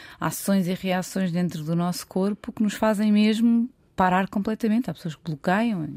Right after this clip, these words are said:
enfim, até outras situações de ataques de pânico e tudo mais. Mas é um bocado isso, é treinar o músculo para, o músculo, que é o nosso cérebro, para estar muito mais atento ao que é positivo do que ao que é negativo.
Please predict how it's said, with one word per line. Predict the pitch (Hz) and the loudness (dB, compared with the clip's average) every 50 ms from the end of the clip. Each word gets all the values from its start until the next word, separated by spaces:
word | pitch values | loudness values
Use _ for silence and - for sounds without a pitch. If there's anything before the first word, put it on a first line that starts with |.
| - - - | -14 -14 -16
enfim, | 139 - - 139 127 131 | -16 -12 -10 -10 -10 -8
até | 127 - 151 | -6 -6 -8
outras | 151 143 - 156 156 156 156 - | -8 -8 -8 -8 -8 -6 -8 -8
situações | - - 180 - - 165 - - 175 175 180 170 143 | -8 -8 -8 -6 -6 -8 -4 -4 -4 -2 -2 -6 -8
de | - | -8
ataques | - - 147 - - - | -8 -8 -8 -8 -12 -18
de | - | -10
pânico | _ - 151 165 165 156 - - | _ -4 -4 -2 -2 -4 -6 -10
e | - | -14
tudo | - 165 139 139 | -14 -10 -6 -4
mais. | 143 135 131 - _ - - - - - - - - - - _ | -4 -4 -6 -8 _ -20 -20 -20 -20 -18 -18 -18 -20 -20 -16 _
Mas | - 180 165 | -8 -2 0
é | 214 | 0
um | 226 | 0
bocado | 220 - 233 240 240 254 285 | 2 2 0 0 2 2 2
isso, | 302 277 - 190 | 0 0 -2 -6
é | 151 | -6
treinar | - - 151 156 160 156 156 160 | -4 -4 -2 0 0 0 0 0
o | 170 170 | 0 0
músculo | 170 175 185 202 202 - - - 240 220 | 0 2 0 0 -2 -2 -4 -4 -4 -4
para, | - - 220 208 185 170 156 151 147 143 - - - - - - - - - - - _ - - | -2 0 2 2 2 2 0 -2 -4 -4 -8 -14 -20 -20 -20 -20 -20 -20 -20 -20 -20 _ -6 0
o | 151 | 2
músculo, | 156 180 262 - - 240 - | 4 4 4 2 0 -4 -2
que | - 175 | 0 0
é | |
o | 160 156 | 0 2
nosso | 156 160 160 - | 0 0 -2 -2
cérebro, | - 185 190 202 - | -2 -2 -2 -2 -2
para | - 214 | -4 -4
estar | - - - 214 196 180 151 | -4 -2 0 2 2 2 2
muito | 156 156 151 156 170 196 214 208 190 - 185 | 2 4 4 6 8 8 8 6 4 4 0
mais | 196 196 202 196 196 | 2 2 2 0 0
atento | 214 - - 220 190 156 - 151 | -2 -2 -2 -2 -2 -2 -2 -6
ao | 147 | -8
que | - - 160 | -4 -4 -4
é | |
positivo | 156 - 165 151 165 180 - - 262 285 320 - - _ | -4 -4 -6 -4 -4 -4 0 0 0 0 0 -2 -8 _
do | 277 262 | -6 -4
que | 269 277 | -2 -4
ao | 269 | -4
que | 277 285 | 0 2
é | 269 | 4
negativo. | 269 262 285 285 277 294 247 226 233 | 6 6 6 4 2 2 2 2 0